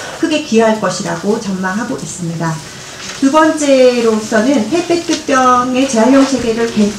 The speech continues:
어, 생산, 배출, 수거, 선별, 재활용 네 단계에 걸쳐서 모두, 어, 단-, 개선하고자 하는 목적입니다.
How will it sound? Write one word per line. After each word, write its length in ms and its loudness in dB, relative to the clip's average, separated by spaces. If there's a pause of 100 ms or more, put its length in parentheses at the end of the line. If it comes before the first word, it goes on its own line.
어, 380 -4
생산, 720 4 (200)
배출, 440 0
수거, 500 0
선별, 600 2
재활용 500 2
네 180 4
단계에 400 2
걸쳐서 520 0
모두, 480 -2
어, 220 -4
단-, 420 -4 (580)
개선하고자 640 4
하는 200 2
목적입니다. 720 -2